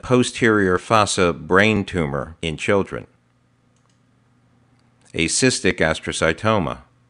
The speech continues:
What is the most common head and neck malignancy?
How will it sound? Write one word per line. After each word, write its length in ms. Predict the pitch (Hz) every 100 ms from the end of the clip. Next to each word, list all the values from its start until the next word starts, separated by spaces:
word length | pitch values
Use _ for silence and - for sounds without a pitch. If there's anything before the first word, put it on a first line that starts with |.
| _ _ _ _ _ _ _ _ _ _ _ _ _ _ _ _
What 160 | 95 101
is 160 | 95 -
the 100 | 98
most 300 | 104 98 -
common 420 | 113 101 95 92
head 560 | 98 107 101 104 - -
and 340 | 95 90 87 -
neck 340 | 98 113 120 92
malignancy? 920 | 90 85 76 76 73 - 73 62